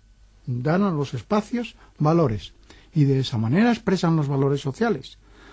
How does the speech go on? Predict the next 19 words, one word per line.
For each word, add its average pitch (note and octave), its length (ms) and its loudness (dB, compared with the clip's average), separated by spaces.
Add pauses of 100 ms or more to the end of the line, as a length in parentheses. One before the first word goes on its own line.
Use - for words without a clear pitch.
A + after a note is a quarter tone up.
(300)
de C3 80 0
lo, A2+ 100 0
aquello C3+ 320 2
que C3+ 120 0
es A2+ 60 0
más C3 200 2
importante B2+ 500 2
para D3 300 4
ellos F3 340 4 (1200)
o - 100 0
lo D3 180 6
que D#3 80 6
es D#3 80 6
menos D#3 300 4
importante B2+ 420 2
para G2+ 240 -6
ellos. G3+ 320 6
Y G#3+ 220 10
también D3+ 480 6